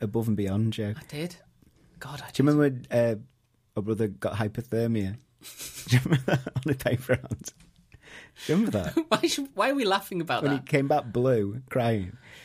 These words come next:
Speaker 2: Yeah, we. I think ev-, uh, all of us did at one point, where you came back from one of those where you got up in the morning and you could see your breath in your bedroom.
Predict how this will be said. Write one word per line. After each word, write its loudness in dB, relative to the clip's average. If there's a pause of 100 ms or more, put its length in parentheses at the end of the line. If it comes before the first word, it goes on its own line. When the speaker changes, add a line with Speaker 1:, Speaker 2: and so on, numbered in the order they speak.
(120)
Speaker 2:
Yeah, -2
we. -4
I -2
think -2
ev-, -4 (120)
uh, -2
all -2
of -4
us -4
did -4
at -10
one -6
point, -8 (380)
where -6
you -6
came 0
back 2
from -4
one 2
of 0
those 2
where 2
you -4
got 2
up -2
in -4
the -2
morning -2
and -6
you -10
could -6
see 2
your -4
breath 0
in -4
your -2
bedroom. -2